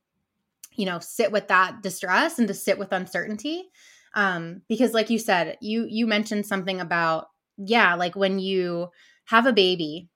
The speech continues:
it is this thing that is, you know, that you just love more than anything, right?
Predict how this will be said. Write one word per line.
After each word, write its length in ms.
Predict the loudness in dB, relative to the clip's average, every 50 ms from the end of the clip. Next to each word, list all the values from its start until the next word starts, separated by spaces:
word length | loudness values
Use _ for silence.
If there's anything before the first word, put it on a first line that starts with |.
| _ _ _ _ _ _ _
it 120 | 2 4 6
is 260 | 6 4 4 0 -2
this 320 | 0 0 0 0 -2 -6
thing 360 | 0 2 2 4 2 0 0
that 180 | 0 0 0 0
is, 520 | 0 -2 -2 -4 -4 -6 -10 -14 -16 -18 _ _ _ _ _ _
you 160 | 0 2 4
know, 120 | 4 4 4
that 120 | 2 0
you 140 | -2 -2 -2
just 240 | -2 -4 -4 -4 -2
love 400 | 2 4 6 6 6 4 0 0
more 140 | -2 0
than 120 | -2 -2 -4
anything, 540 | -2 0 2 2 2 0 -2 -4 -6 -6 -2
right? 300 | 2 2 2 2 0